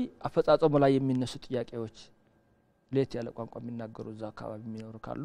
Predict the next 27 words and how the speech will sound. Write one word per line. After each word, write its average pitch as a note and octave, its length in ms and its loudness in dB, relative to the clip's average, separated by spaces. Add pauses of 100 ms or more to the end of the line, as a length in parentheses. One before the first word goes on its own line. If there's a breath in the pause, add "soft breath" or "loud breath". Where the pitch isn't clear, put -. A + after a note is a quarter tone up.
(360)
እንዴት A#2+ 220 -10
ሲጠቀሙ - 480 -12
ከሆነ G#2 340 -12
ጥያቄው፣ G#2 400 -14 (1000 soft breath)
ወይ E3+ 220 10 (380)
የመልካም C#3+ 360 2
አስተዳደር B2+ 380 -12
ከሆነ A2+ 280 -12
ጥያቄው፣ A2 400 -16 (200)
ወይ E3 180 10
ሌላ D#3+ 260 8
ከሆነ D3+ 320 2
ደግሞ A3 160 0 (340 loud breath)
በአግባቡ F3+ 540 6 (140)
ለክልሉ D3+ 440 2
መስተዳደር፣ A2+ 500 -6 (160)
ለትግራይ A2+ 440 -8
ክልል A#2+ 220 -10
መስተዳደር - 360 -8
ቀርቦ G3+ 260 -6
ሊተስተናገድ - 500 -10
የሚችልበት - 560 -16 (640 soft breath)
አግባብ B2 360 -2
ነው G#2+ 120 -8
ያለው። G2 240 -10
ስርዓቱ - 360 2
አለ፣ G#2+ 180 -4